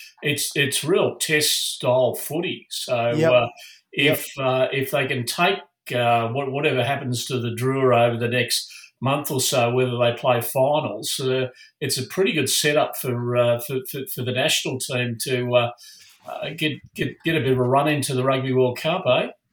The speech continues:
Speaker 2: Yeah, it was such a great game. I've got to, um, raise with you, Swanee, the prospect of Max Jorgensen playing Test footy. I, he's a year out of school. Well, I know he's green, but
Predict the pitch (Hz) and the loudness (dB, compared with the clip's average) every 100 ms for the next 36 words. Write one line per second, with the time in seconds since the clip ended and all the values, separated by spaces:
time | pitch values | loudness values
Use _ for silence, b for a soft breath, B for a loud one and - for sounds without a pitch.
0 | _ _ _ 165 190 214 208 202 - 262 | _ _ _ -6 -2 0 -2 -4 2 4
1 | 262 233 196 175 165 175 180 180 190 190 | 4 0 4 4 4 2 4 4 2 0
2 | 180 180 - 233 254 220 180 170 160 147 | -4 -4 -2 2 4 6 6 8 8 6
3 | 135 - B B B B B - 147 175 | -2 -16 B B B B B 0 4 4
4 | 175 180 151 - 147 143 151 147 - 208 | 2 0 -2 0 0 0 0 -4 -2 -2
5 | 202 - 160 151 143 139 143 147 - - | -2 0 -2 -2 -8 -6 -2 -2 -4 -4
6 | 143 135 156 151 165 147 160 160 160 - | -2 -2 -2 -2 -4 -4 -2 -2 -2 -2
7 | 190 - - 226 170 135 175 185 190 190 | -2 -2 -4 -2 -2 -4 -6 -6 -4 -2
8 | 233 254 202 - - 131 139 180 _ b | 2 2 2 -2 -2 -4 -2 -4 _ b
9 | b b 175 170 185 214 226 170 - 156 | b b -4 0 2 4 4 0 -2 2
10 | 175 151 143 147 175 | 4 2 0 -6 -8